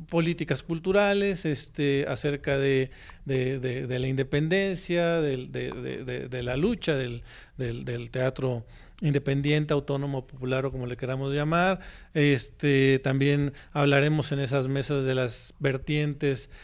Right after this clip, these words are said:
distintas que están, este, eh, deambulando por todo nuestro teatro, el teatro emancipado que le llaman, el, el teatro de la decepción, o sea, este,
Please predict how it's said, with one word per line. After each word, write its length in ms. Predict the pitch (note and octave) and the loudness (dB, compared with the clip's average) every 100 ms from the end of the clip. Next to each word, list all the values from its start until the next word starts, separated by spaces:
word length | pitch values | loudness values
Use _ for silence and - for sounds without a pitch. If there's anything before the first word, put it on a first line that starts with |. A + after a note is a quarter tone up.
| - | -10
distintas 720 | D3 C#3 - D3+ E3 D3+ C#3+ A2+ | -4 -4 -2 0 2 2 0 0
que 120 | C#3 | -2
están, 480 | A#2 C#3 C3+ C#3 D3 | 0 0 0 -2 -2
este, 720 | C3 B2 - B2+ A#2+ A#2 - - - - | -4 -4 -6 -4 -2 -4 -8 -16 -14 -2
eh, 580 | C#3+ C3 B2+ B2 B2+ B2 | 2 4 2 2 0 0
deambulando 640 | B2+ B2+ B2+ C3+ C#3+ B2+ | 0 0 2 2 0 0
por 140 | B2 | -4
todo 220 | - C3+ C3+ | -2 -2 0
nuestro 340 | B2 - C3+ | -2 -4 -2
teatro, 600 | D3+ D#3+ E3+ F3+ F3+ D3 | 0 2 2 0 -2 0
el 140 | C3 | -2
teatro 280 | B2+ C3 C3 | 0 -2 -2
emancipado 760 | B2+ A#2+ C3 C3+ D3+ D#3 D3+ C#3 | -4 -6 -8 -4 0 2 0 -2
que 60 | |
le 140 | C#3 C3+ | -4 -2
llaman, 600 | D3+ F3 F3+ F3 F3 E3+ - - - | -2 -2 -2 -2 -2 -4 -10 -18 -2
el, 240 | C#3+ C3+ - | 2 2 2
el 280 | C#3 C3+ C3+ | 0 -2 0
teatro 300 | C3+ C3 B2+ | 0 0 0
de 40 | |
la 80 | B2+ | -2
decepción, 720 | A#2 C3+ - F3 F#3 G3+ F#3+ | -2 -4 -2 0 2 2 0
o 40 | |
sea, 280 | D#3 F3+ F3 - - - - | 0 0 -2 -6 -20 -16 0
este, 420 | D3 C3 - D3+ | 2 2 0 -4